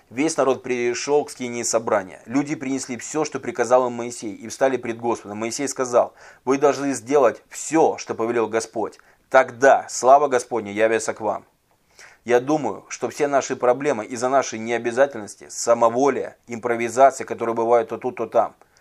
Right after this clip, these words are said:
Притча восемнадцать девять, современный перевод. "Тот, кто делает плохую работу, подобен тому, кто разрушает". В книге "Исход" с двадцать пятой по тридцатую главу Бог дает очень конкретный план Израилю по строительству места пребывания его славы.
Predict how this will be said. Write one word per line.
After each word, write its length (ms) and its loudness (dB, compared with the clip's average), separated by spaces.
Притча 300 0
восемнадцать 540 0
девять, 260 -4
современный 440 -8
перевод. 400 -8
"Тот, 220 2
кто 100 -4
делает 360 0
плохую 300 0
работу, 380 0
подобен 340 -2
тому, 200 -2
кто 140 -8
разрушает". 640 -4
В 200 -20
книге 360 -6
"Исход" 400 0
с 100 -16
двадцать 400 0
пятой 260 2
по 120 -4
тридцатую 440 -2
главу 460 2
Бог 280 0
дает 220 0
очень 320 -6
конкретный 400 -10
план 280 -2
Израилю 360 0
по 160 -4
строительству 560 -6
места 360 -6
пребывания 540 -2
его 200 -2
славы. 400 -4